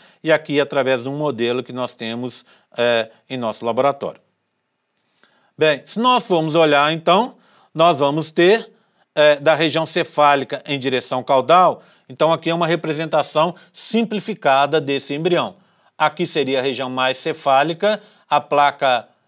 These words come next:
pré-cordal estaria aqui na frente, né? Aqui nós temos a linha e o nó primitivos,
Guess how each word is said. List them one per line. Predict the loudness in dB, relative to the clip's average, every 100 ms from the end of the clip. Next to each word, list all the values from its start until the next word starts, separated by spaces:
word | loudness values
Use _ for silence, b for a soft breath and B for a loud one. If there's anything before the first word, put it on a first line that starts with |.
| _ _ _ _
pré-cordal | 0 2 0 0 2 0
estaria | 0 -2 -2 -2
aqui | -6
na | -8 -8
frente, | -4 -2 -2 -6 -14 _ _ _
né? | 0 2 0 b b b b 0
Aqui | 2 2 -2 -4
nós | -2 -4 -6
temos | -6 -6 -6 -4
a | -2 -2
linha | -2 -4 -6 -6
e | -4
o | -4
nó | -2 -2
primitivos, | -2 -10 -10 -6 -4 -4 -8